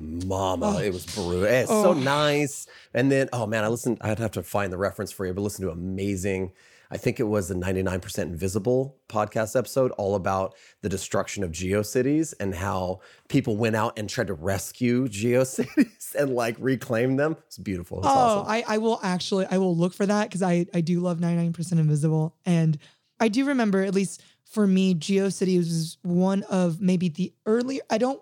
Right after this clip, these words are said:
Speaker 2: want to call it a design tool, but it was for me as a younger human being,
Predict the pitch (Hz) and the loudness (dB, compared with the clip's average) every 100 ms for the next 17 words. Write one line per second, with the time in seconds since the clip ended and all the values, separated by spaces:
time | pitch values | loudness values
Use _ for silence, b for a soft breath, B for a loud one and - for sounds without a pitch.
0 | - 196 180 220 - 180 - 180 190 196 | -12 -4 -4 -2 -6 -10 -4 -2 0 -2
1 | 190 165 165 160 165 202 220 262 285 B | -4 -4 -2 0 0 0 -2 -2 -4 B
2 | B B _ 214 220 208 202 - - 220 | B B _ 2 2 2 -2 -4 -2 0
3 | 202 185 170 175 226 262 - 180 165 170 | 2 2 4 2 2 -2 -4 -2 2 2
4 | 170 175 143 185 170 185 190 175 | 4 2 2 0 2 2 2 0